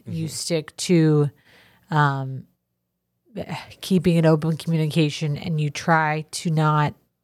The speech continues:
Speaker 1: play the blame game. 'Cause what's gonna happen is he's gonna get very upset and defensive about her going through his phone.
Speaker 2: Correct.
Speaker 1: She is going to rightfully also get upset and defensive about the fact that he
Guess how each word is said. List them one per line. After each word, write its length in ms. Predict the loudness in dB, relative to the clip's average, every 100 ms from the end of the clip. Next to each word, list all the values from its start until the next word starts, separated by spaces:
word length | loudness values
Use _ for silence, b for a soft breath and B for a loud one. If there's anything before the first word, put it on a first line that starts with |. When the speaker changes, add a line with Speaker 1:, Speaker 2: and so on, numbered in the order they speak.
| _ -20 -8
Speaker 1:
play 260 | 0 2
the 80 | 2
blame 420 | 0 0 0 0 -2
game. 260 | -6 -8 -10 B B B B -6
'Cause 160 | 2
what's 200 | 4 4
gonna 160 | 0 -2
happen 320 | -2 -2 -4
is 380 | -6 -8 -10 -18 -18
he's 380 | -4 0 0
gonna 220 | 2 0 0
get 240 | -2 -2
very 480 | -2 0 2 2 2
upset 480 | -2 -2 2 2 0
and 100 | -2
defensive 540 | -2 0 -2 -2 -2
about 480 | 0 0 2 0 -2 _ _ _ _
her 380 | -20 -2 2 2
going 300 | 4 2 2
through 140 | -2
his 180 | -4 -4
phone. 360 | -4 -4 -4 -6 -6
Speaker 2:
Correct. 300 | -4 -4 -6 b b b
Speaker 1:
She 480 | -6 -2 2 4 4
is 160 | 2 2
going 320 | 2 2 0
to 180 | 0 2
rightfully 540 | 2 0 -4 -6 -6
also 440 | -2 0 0 2 2
get 160 | 2 0
upset 320 | -2 0 2
and 120 | 2
defensive 440 | 0 -2 -4 -2 -2
about 240 | 2 0
the 80 | 0
fact 320 | -2 0 0
that 60 | -4
he 400 | -4 0 0 -2